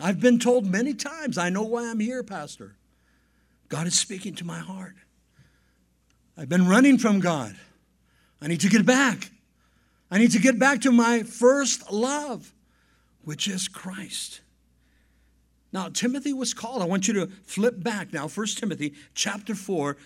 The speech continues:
look at verse twelve. Here's where Timothy was laid hands on for the first time. And sometimes we need to be laid hands on more than once, obviously. A-, and look at First Timothy chapter four, verse twelve. "Take heed,"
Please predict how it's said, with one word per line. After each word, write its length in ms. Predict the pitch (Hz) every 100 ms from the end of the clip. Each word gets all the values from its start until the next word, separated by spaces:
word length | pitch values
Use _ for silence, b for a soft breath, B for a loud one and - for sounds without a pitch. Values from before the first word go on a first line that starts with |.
| -
look 160 | 170
at 80 | 180
verse 280 | 131 185 190
twelve. 500 | - 170 160 110 - _ _ _ b b b b
Here's 380 | 190 247 254
where 120 | 240 233
Timothy 420 | 247 247 240 240
was 260 | 208 165
laid 240 | 170 226 233
hands 360 | 208 247 180
on 160 | 180 180 B B
for 140 | 214
the 100 | 202
first 320 | 185 240 233
time. 440 | - 254 277 160 - _ _ _ _ _ _ _ _ _ _ _ _ _ _ _
And 160 | 180 170
sometimes 560 | 226 240 233 269 247 180
we 160 | 240
need 180 | 233 233
to 80 | 214
be 220 | 220 214
laid 220 | 208 233
hands 300 | 214 240 240
on 180 | 240 247
more 200 | 233 302
than 200 | 330 294
once, 340 | 240 175 -
obviously. 800 | 190 330 320 180 - 113 143 254 - b b b b b -
A-, 60 |
and 280 | 208 214 233
look 140 | 277 247
at 100 | 196
First 260 | 247 -
Timothy 300 | 262 240 208
chapter 320 | - 240 196
four, 240 | 190 208 202
verse 240 | 196 202
twelve. 340 | 208 214 156 B B B
"Take 240 | - 294 -
heed," 560 | - 285 175 139 175